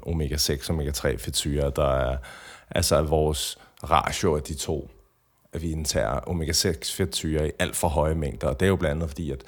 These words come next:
at vi får, øh, alle de her omega-seks, seks fedtsyrer igennem, øh, det kød, vi spiser, som, som stort set kun bliver fodret af majs,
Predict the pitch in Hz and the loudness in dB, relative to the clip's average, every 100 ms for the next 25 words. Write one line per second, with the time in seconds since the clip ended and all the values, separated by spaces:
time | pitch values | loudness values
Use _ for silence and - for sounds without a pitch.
0 | - - - - - 73 - 73 76 67 | -18 -20 -20 -10 -4 -4 -4 0 2 2
1 | - - _ _ - 76 67 65 69 - | -2 -20 _ _ -2 0 0 0 -2 -2
2 | 85 80 87 82 73 - 78 71 - - | -2 2 2 2 0 0 0 -2 -8 -4
3 | - 78 - - 78 - 73 76 87 64 | -2 0 -2 -4 -4 0 0 2 2 2
4 | 82 - - - _ - 69 67 87 - | -2 -4 -16 -20 _ -6 -4 -4 0 6
5 | 117 113 98 101 73 92 92 - - - | 6 6 2 -2 -2 -2 -4 -10 -20 -20
6 | _ _ - 87 78 62 - 85 - 117 | _ _ 0 2 2 0 -2 -2 4 4
7 | - 95 - 92 95 95 - 85 76 71 | 4 -2 -2 -2 0 -2 0 0 2 2
8 | 69 - - - - | 0 0 0 -2 -2